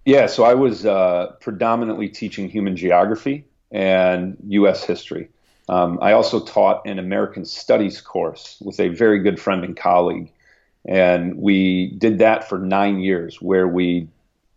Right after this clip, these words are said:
interdisciplinary approach to, to history and English. And many times we touched on a lot of cultural and religious ideas without ever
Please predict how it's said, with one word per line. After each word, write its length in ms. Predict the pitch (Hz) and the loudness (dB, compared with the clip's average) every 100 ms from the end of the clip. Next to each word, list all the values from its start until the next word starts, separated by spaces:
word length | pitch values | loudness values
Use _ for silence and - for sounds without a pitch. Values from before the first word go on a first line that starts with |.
| 120 | 0
interdisciplinary 920 | 120 101 117 110 98 110 98 92 90 | 2 2 0 -2 -4 -2 0 0 0
approach 480 | - 87 85 - - | 2 0 0 -6 -6
to, 380 | 92 85 87 - | -2 -2 -4 -4
to 80 | 90 | 0
history 420 | 98 - 101 87 | 0 0 -2 0
and 80 | 87 | 0
English. 500 | 90 85 82 - - _ _ | 0 -2 -4 -10 -18 _ _
And 460 | - 107 107 104 104 | 0 2 4 2 -2
many 320 | 107 143 165 | 0 2 2
times 320 | - 92 85 | 0 -6 -4
we 80 | 101 | -6
touched 340 | - 107 - | 0 0 0
on 120 | 98 90 | -4 -2
a 40 | |
lot 400 | 92 98 98 95 | 2 4 4 4
of 300 | 95 90 - _ | 2 0 -6 _
cultural 520 | - 104 - 110 95 | -2 -2 -2 -4 -4
and 140 | 87 | -4
religious 840 | 87 90 95 87 95 85 - - - - | -6 -2 -4 -2 -4 -4 -8 -14 -12 -4
ideas 560 | 92 87 104 127 135 | -4 0 2 4 2
without 240 | 104 101 101 | 0 4 4
ever 400 | 104 104 101 | 4 2 0